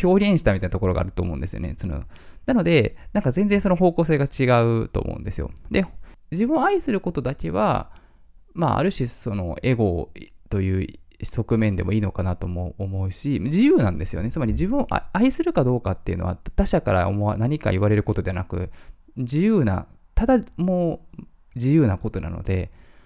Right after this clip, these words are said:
自分に与えられた自由っていうものをしっかり受け入れて、あの、自分を、もう本当に愛するっていうことが大事だと思ってます。で、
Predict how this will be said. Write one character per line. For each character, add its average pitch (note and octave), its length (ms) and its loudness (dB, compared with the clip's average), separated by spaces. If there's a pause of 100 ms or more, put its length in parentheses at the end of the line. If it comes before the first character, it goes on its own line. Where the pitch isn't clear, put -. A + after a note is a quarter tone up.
自 C3+ 160 2
分 D3+ 220 4
に F3+ 120 2
与 D#3 220 6
え - 20 6
ら D3+ 80 6
れ C#3 80 4
た - 120 0
自 A#2 260 -4
由 A#2+ 180 2
っ - 20 -4
て - 180 -6
い F#2 80 2
う F#2+ 40 0
も G2 120 -4
の D#3 280 0
を - 80 -6
し - 120 -4
っ - 40 -2
か - 140 0
り A#2 220 0
受 G#2 180 0
け - 220 -6
入 A2 160 -4
れ F#2+ 120 -2
て、 D#3 380 -2 (480)
あ G#2+ 120 -2
の、 G2 100 -2
自 F#2+ 220 -2
分 A#2+ 420 0
を、 - 120 -8 (200)
も B2+ 180 -2
う - 20 -4
本 G3 160 -2
当 B3+ 80 0
に A3+ 180 0 (260)
愛 A2 200 0
す G#2 160 -4
る G2+ 80 0
っ G2+ 40 -2
て - 160 -4
い F2+ 80 0
う F2 80 -2
こ G2 100 -4
と - 140 -6
が F2 320 -4 (880)
大 A2 160 4
事 G2+ 60 2
だ F2+ 80 2
と - 100 -6
思 - 120 -8
っ - 40 -12
て - 120 -10
ま F#2 160 -8
す。 - 200 -18 (480)
で、 G3 220 2